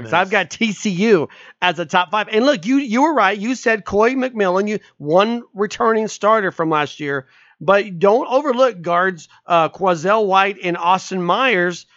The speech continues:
Speaker 2: who also have starting experience. It's not like this is a team that's in a Kansas State, uh, type position or even an,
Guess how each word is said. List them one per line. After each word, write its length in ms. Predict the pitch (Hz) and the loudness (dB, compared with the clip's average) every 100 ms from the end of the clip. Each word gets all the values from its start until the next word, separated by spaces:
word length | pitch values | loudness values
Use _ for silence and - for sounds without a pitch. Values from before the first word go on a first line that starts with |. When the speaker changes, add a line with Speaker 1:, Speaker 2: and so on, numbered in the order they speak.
| _ _ - | _ _ -4
Speaker 2:
who 160 | 240 | -2
also 460 | 226 196 277 311 262 | 0 0 2 0 -2
have 380 | 185 190 220 175 | -2 0 -2 -4
starting 500 | - 214 202 262 247 | -8 0 0 0 -2
experience. 680 | 202 - - 294 285 151 139 | -6 -10 -10 -6 -4 -4 -6
It's 180 | 180 196 | -8 -2
not 260 | 214 294 | 0 0
like 260 | 247 208 208 _ - - - | 2 2 0 _ -20 -20 -4
this 260 | 175 226 247 | -2 -2 -2
is 80 | |
a 80 | 214 | -6
team 280 | 170 208 202 | -4 -2 -2
that's 180 | 190 165 | -2 -4
in 60 | 180 | -8
a 60 | |
Kansas 480 | 151 196 208 175 151 | -6 -4 -4 -4 -12
State, 460 | - 190 196 196 - - _ | -6 -2 -2 -4 -8 -20 _
uh, 220 | - 156 147 | 0 2 2
type 340 | - 196 185 | 0 -2 -2
position 420 | 180 156 190 - | -6 -4 -4 -2
or 80 | 175 | 0
even 220 | 185 208 | 0 -2
an, 80 | 185 | -4